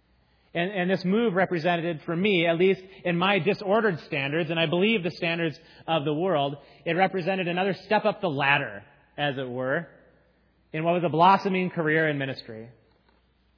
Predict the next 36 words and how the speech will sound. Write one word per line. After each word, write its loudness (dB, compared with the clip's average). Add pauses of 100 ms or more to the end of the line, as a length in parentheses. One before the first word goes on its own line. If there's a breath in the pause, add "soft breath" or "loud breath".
(800)
For -4
the 0
previous 2
twelve 2
years, 0
I 0
had 0
been -2
moving 0
up 0
that 2
ladder 0
from -6
church -2
intern -4
to -2
a -2
large 2
church -4
pastor 0
to, -6 (420 loud breath)
to, 0
to -2
professor 2
in -2
colleges 2
and -6
universities. -4
And -4
I -2
thought, 2 (300 loud breath)
with 4
this 2
P 0
H 2
D, 0